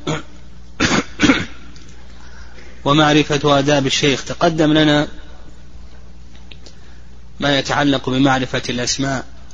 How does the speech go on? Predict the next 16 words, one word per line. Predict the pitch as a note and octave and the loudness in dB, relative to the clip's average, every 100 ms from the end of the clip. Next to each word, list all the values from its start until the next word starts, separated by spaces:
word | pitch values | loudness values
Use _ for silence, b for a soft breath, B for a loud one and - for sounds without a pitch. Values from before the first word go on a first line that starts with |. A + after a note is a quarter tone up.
| - | -2
المجردة | B2+ B2+ B2+ C3+ B2+ B2 A#2+ | 0 2 2 2 0 -2 -2
والمفردة، | A2+ B2 C3 C3 A#2+ A#2+ | -2 -2 -2 -2 0 -2
وكذلك | G#2+ - B2+ B2+ A#2+ | -2 -2 -2 -2 -2
أيضا | B2+ B2 | -2 -2
ما | A#2 A#2+ | -4 -4
يتعلق | A#2 - C3+ C3 B2+ - B2 A#2 A2 A2+ G#2+ - - B B B B B B - - | -6 -6 -2 -2 -2 -2 -2 -2 -4 -6 -6 -8 -12 B B B B B B -14 -2
بمعرفة | C#3+ C3+ C3 C3 C3+ - - - - - - - | 2 4 2 0 -2 -2 -10 -10 -12 -12 -12 -2
ال-، | C#3 B2+ B2 - - - - | 0 2 0 -2 -10 -12 -6
الكنى | C#3 C3 - C#3+ C3+ C3 | -4 -4 0 2 2 2
والألقاب، | B2 A#2 A#2 A#2 C3+ C3 B2+ A#2+ A2 A2 A2+ - C#3 B2+ B2 A2 - - - B B B B B - | 0 -2 -4 0 4 4 4 0 -4 -4 -4 -2 2 2 2 -2 -10 -14 -12 B B B B B -2
وكذلك | B2 B2 B2 A#2+ A#2 C3 - C#3 C3 C3+ C3 - | 2 4 4 2 -2 -4 -6 -2 0 0 0 0
أيضا | B2+ C3 B2+ C3 D3 - - - | 0 0 2 0 0 -6 -12 -4
معرفة | B2+ C3 B2+ A#2+ B2+ | 2 2 2 -2 -6
أسباب | A#2+ - C3 B2+ B2 - - | -2 0 0 0 -2 -10 -4
النسبة، | C3 B2 B2+ - - B2+ - - - - - - | 0 2 2 0 0 -2 -4 -12 -12 -14 -14 -8
ومعرفة | C#3 C3 B2+ B2 B2 | 0 0 2 -2 -4